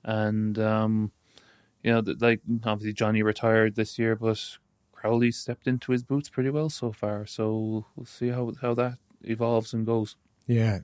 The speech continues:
Speaker 2: interesting, interesting few weeks ahead. So, uh, I don't think we'll make any predictions in this, uh, in this conversation, but definitely fingers
Speaker 1: No.
Speaker 2: crossed.
Speaker 1: Yeah, well, look, I,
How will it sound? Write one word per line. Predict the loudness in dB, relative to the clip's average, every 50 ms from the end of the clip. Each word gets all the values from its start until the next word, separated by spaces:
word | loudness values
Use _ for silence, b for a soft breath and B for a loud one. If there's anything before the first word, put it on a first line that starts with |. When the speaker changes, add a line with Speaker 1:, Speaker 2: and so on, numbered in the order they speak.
| -4 0
Speaker 2:
interesting, | 2 2 2 4 2 0 2 4 4 4 4
interesting | 4 4 2 2 2 2 2 2 2
few | 2 2 2 4 4
weeks | 4 2 2 0 0 2
ahead. | 2 4 4 4 2 2 0
So, | -4 -4 -2 0 0 2 2 2 2 2
uh, | 2 2 0 0
I | -2 _ _ _ _ _ _ _ -2
don't | 2 2
think | 4 4 4
we'll | 4 4
make | 4 4 4 4 4
any | 2 2 2
predictions | 2 2 2 2 2 2 0 0 0 0 2
in | 2 2 2
this, | 2 2 0 0 -2 -2 0 2
uh, | 2 4 4 2 0 0
in | 0 0 0 2
this | 2 2 0 0 -2
conversation, | -2 0 0 0 0 0 0 0 2 2 2 2 0 0 0 0 0
but | 0 -2 -4 -2
definitely | -4 -4 -4 -4 -4 -4 -4
fingers | -2 -2 -2 0 0 0 -2 -2
Speaker 1:
No. | -2
Speaker 2:
crossed. | -2 -2 -2 -2 -2 -6 -10 b b b b b b b b 2
Speaker 1:
Yeah, | 6 6 6 6 6
well, | 6 6 8
look, | 8 6 6 6
I, | 4 4